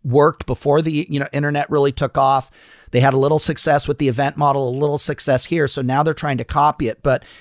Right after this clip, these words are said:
is their success current? Next one is they have lots of success. By that, I mean their clients. This is the one almost nobody talks about.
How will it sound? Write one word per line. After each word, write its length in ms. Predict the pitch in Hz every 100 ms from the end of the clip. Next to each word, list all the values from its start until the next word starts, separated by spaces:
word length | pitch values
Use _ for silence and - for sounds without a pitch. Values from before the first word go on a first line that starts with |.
| _
is 220 | 147 175
their 120 | 202 170
success 540 | - 165 - 143 -
current? 440 | - 170 151 110 _ _ _ _ - -
Next 340 | 143 160 -
one 220 | 190 196
is 120 | 180
they 180 | - 156
have 320 | 143 143 139 -
lots 540 | 135 135 139 165 -
of 80 | -
success. 680 | - 160 - 156 127 - -
By 220 | 139 131
that, 260 | 131 143 165
I 80 |
mean 220 | 156 143 131
their 120 | 127
clients. 840 | - 156 143 143 113 - - - _ _ _
This 200 | 139 147
is 140 | 196 160
the 120 | 180
one 220 | 156 156
almost 300 | 151 143 -
nobody 420 | 143 135 147 139
talks 420 | 127 123 120 - 135
about. 300 | 110 90